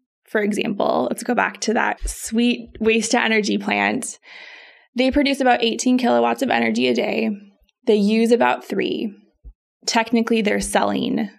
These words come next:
the rest of that energy. However,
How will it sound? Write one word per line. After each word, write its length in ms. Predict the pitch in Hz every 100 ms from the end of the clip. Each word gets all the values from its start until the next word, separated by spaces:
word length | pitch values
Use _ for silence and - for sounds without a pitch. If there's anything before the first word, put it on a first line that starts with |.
| _ _
the 120 | - 190
rest 320 | 180 175 -
of 120 | 156
that 300 | - - - _ _ _ _ _ -
energy. 600 | 104 101 - - - - _ _ - - - - -
However, 720 | 226 - 277 254 208 202